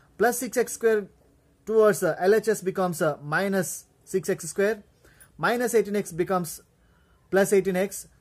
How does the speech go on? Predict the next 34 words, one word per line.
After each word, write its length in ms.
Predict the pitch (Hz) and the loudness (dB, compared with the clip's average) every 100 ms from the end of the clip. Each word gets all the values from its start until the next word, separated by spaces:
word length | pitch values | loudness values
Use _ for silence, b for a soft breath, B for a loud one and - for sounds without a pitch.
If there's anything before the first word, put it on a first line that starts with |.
| _ | _
plus 240 | 190 208 | 0 2
twelve 400 | 202 208 196 175 165 - 165 165 | 2 2 4 2 -2 -16 -18 -10
becomes 460 | 160 175 160 - 156 | -4 -4 -4 -10 -12
minus 380 | 147 170 180 | -4 -2 -2
twelve 240 | 160 175 170 - | -2 -2 -4 -8
is 180 | 170 165 | -6 -4
equals 260 | 160 165 156 | -2 -4 -6
to 120 | 160 | -6
zero. 360 | 151 180 127 - b b b b _ | -2 -2 -2 -8 b b b b _
By 380 | 156 220 196 220 | 0 4 4 2
simplifying, 640 | - 262 269 240 202 226 226 b b b b - | -4 -8 -4 0 0 0 -6 b b b b -2
the 160 | 190 | 0
negative 540 | 180 247 247 269 269 - _ _ _ _ | 2 0 0 0 0 -4 _ _ _ _
six 260 | - 233 240 | -10 -4 -2
x 180 | - | -2
square 340 | 214 - 220 226 | -6 0 0 0
and 180 | 185 160 | -4 0
positive 360 | 196 202 208 | 2 2 0
six 180 | 185 185 | -6 -4
x 220 | 190 - | -4 -4
both 260 | 151 170 185 | -4 -4 -2
are 80 | 165 | -4
cancel, 640 | 175 175 165 165 156 175 b b b | -2 -2 -4 -4 -6 -6 b b b
we 160 | 156 226 | -4 0
get 320 | 180 190 180 | 2 2 0
five 280 | - 190 220 | 0 2 4
x 140 | 220 | 2
plus 240 | - 208 185 | 0 -2 0
eighteen 260 | 180 190 | -2 0
x 160 | 180 180 | -2 -4
becomes, 380 | 160 160 165 151 | -8 -4 -4 -2
uh, 120 | 135 | -6
twenty-three 480 | - 185 196 185 160 | -4 -4 -4 -4 -4
x, 300 | 151 156 | -4 -6